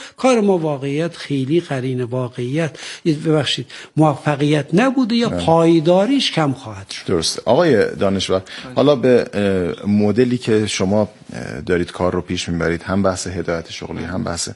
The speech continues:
Speaker 2: اه، راهبری شغلی، که به نوعی همه دستگاه‌هایی که در طرف مقابل دارن تلاش می‌کنن تا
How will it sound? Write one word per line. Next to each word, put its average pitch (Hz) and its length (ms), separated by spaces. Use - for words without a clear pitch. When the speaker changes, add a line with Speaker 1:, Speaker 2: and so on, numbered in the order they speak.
Speaker 2:
اه، 73 200
راهبری 85 480
شغلی، 85 480
که - 100
به 101 120
نوعی 110 340
همه 98 400
دستگاه‌هایی 92 800
که 92 160
در 87 180
طرف 92 420
مقابل 87 480
دارن 87 300
تلاش 92 400
می‌کنن 87 320
تا 85 220